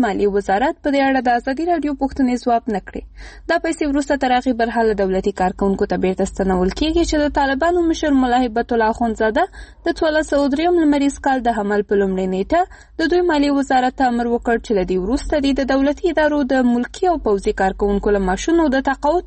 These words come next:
پیسې نه ګرځوي. د حقوقي چارو کارپوهان د دې ډلې اختر محمد راسخ بیا وایي، که نظامونه بدلیږي هم، د کارکوونکو حقوق باید چې قوانینو کې منل شوي په خپل ځای وي.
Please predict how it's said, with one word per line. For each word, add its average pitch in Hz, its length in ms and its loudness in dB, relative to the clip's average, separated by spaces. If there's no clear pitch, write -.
پیسې 262 280 0
نه 233 80 0
ګرځوي. 190 540 -4
د 349 100 -2
حقوقي 339 500 -2
چارو 294 220 0
کارپوهان 277 540 0
د 320 120 0
دې 262 160 0
ډلې 240 220 0
اختر 220 340 -2
محمد 185 380 -2
راسخ 190 460 -2
بیا 311 200 0
وایي، 349 160 2
که 349 180 0
نظامونه 339 520 0
بدلیږي 202 540 -2
هم، 330 120 0
د 339 140 -2
کارکوونکو 311 640 -2
حقوق 320 400 -2
باید 285 280 0
چې 285 180 -6
قوانینو 269 420 2
کې 202 180 -2
منل 190 300 -2
شوي 302 260 0
په 285 120 -2
خپل 269 340 -2
ځای 214 240 0
وي. 202 120 -6